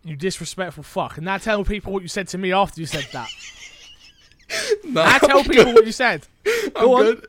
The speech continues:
Speaker 1: You
Speaker 2: Tell
Speaker 1: can't,
Speaker 2: them.
Speaker 1: wait, wait, you can't have me air out the shit I said when you don't air out all
Speaker 2: Okay.
Speaker 1: the stuff you said.
Speaker 2: I'm not
Speaker 1: That's
Speaker 2: saying
Speaker 1: unfair.
Speaker 2: anything.
Speaker 1: You know, you'd say this thing about what I do a lot, where I take conversations we have off the <laughs> podcast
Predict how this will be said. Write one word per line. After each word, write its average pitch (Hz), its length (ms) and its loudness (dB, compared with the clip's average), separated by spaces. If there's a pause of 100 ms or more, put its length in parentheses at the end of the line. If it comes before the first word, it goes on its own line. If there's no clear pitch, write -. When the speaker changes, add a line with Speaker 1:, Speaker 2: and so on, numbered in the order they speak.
Speaker 1:
You 202 100 -8
Speaker 2:
Tell 311 120 4
Speaker 1:
can't, 233 140 4
Speaker 2:
them. - 0 -
Speaker 1:
wait, 240 180 6
wait, 240 160 6
you 240 100 0
can't 254 280 6
have 196 340 4
me 220 200 -2
air 190 180 4
out 185 320 2
the 196 100 2
shit 214 240 0
I 175 140 -2
said 202 400 -4
when 165 160 -12
you 160 120 -8
don't 175 200 -4
air 170 180 -4
out 165 160 -4
all 156 60 -4
Speaker 2:
Okay. 165 80 -4
Speaker 1:
the 139 60 -8
stuff 156 240 -12
you 175 120 -18
said. 190 300 -10 (480)
Speaker 2:
I'm 160 80 -14
not 180 160 -4
Speaker 1:
That's - 20 -6
Speaker 2:
saying 185 200 -2
Speaker 1:
unfair. 202 280 -4
Speaker 2:
anything. - 180 -14 (440)
Speaker 1:
You 190 120 -6
know, 247 280 2 (140)
you'd 180 260 -6
say 175 220 -4
this 208 160 -2
thing 220 240 -4
about 156 300 -4
what 147 140 0
I 135 80 0
do 131 220 -4
a 147 40 -2
lot, 170 260 -2
where 131 220 -4
I 131 100 -6
take - 340 -6
conversations 139 560 -10
we 139 80 -8
have 139 220 -6
off 131 240 -6
the - 60 -20
<laughs> - 60 -6
podcast - 720 -2